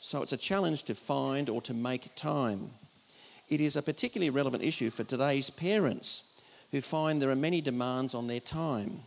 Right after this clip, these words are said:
They are pulled in different directions.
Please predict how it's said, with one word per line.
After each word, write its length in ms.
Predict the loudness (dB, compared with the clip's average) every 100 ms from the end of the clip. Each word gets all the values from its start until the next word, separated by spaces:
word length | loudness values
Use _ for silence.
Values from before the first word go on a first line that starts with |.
| -18 -20 -20 -20 -20 -20 -4
They 200 | 0 4
are 100 | 4
pulled 340 | 2 2 4 4
in 160 | 2
different 300 | 2 -2 -2
directions. 680 | 0 2 0 -2 -6 -6 -8